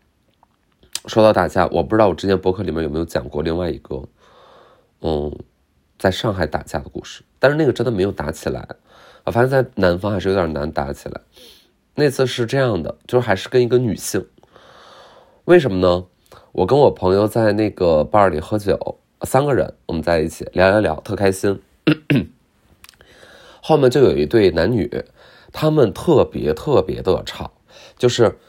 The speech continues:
那酒吧嘛，大家说话大点声很正常是吧？但是他有点太吵了，而且是尖叫、鸡叫，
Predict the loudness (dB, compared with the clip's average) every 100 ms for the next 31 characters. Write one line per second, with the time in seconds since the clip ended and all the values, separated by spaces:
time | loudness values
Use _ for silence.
0 | -6 -4 0 2 2 2 0 2 2 2
1 | 4 2 0 -4 -6 -6 -6 -4 0 0
2 | -2 -8 -10 -14 _ _ _ -20 -20 _
3 | 0 4 4 4 4 4 2 0 _ -10
4 | -4 0 2 2 2 0 0 -6 -6 _
5 | -20 -20 0 2 4 2 -2 -2 2 2
6 | 2 2 4 4 2 -4 _ -4 -2 -2
7 | -4 2 4 6 2